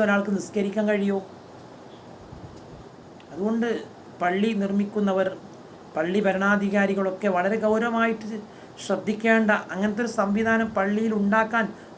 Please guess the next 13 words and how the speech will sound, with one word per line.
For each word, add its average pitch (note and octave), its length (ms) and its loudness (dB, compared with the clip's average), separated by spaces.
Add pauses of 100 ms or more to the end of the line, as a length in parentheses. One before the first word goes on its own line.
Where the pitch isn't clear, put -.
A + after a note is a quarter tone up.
പാടില്ല B3 380 6 (180)
എന്നുള്ളത് F3+ 400 -2 (880)
നമ്മൾ F#3 200 0 (140)
ഗൗരവമായി G3 540 2 (100)
തന്നെ F3 260 -2 (640)
നമ്മൾ E3+ 220 -4 (200)
പറയുകയും F3 540 0 (600)
അത് E3 120 -4 (100)
സമൂഹത്തെ F#3 460 0
ബോധ്യപ്പെടുത്തുകയും D#3+ 800 -2
ചെയ്യണം. G#2 280 -12 (1200)
എന്നാൽ A3 300 4 (1400)
ഇരുന്ന് A3 320 4